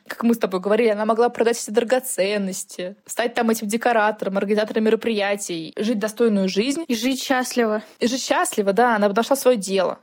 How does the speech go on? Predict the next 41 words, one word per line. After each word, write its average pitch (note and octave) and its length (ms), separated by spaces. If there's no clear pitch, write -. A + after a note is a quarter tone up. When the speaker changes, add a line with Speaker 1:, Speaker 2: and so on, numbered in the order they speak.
Speaker 1:
Ей G3 140
бы F#3+ 120
нравилось. G#3+ 440
Она G3 100
бы G#3 80
общалась, A3 340
возможно, G#3 560
с F#3 140
более A#3 340
интересными G#3+ 500
людьми, A#3 300
чем F#3 200
Лидиана. F3+ 500
Я G3 120
ничего G3+ 180
не G3+ 80
имею F#3+ 140
против - 240
Лидианы, G#3+ 540
но G3+ 200
круг - 240
немножко G#3 280
надо G3+ 100
расширять, A3+ 400
потому F#3+ 220
что, - 100
судя F#3+ 80
по G3+ 60
всему, A#3 220
Маиза A3+ 180
общается G#3+ 280
только A#3 220
с - 60
Лидианой B3 460
и G#3 180
на G3 80
какие-то G#3+ 300
иногда G#3 280
светские A3 360
рауты F3+ 280
ходит. E3 320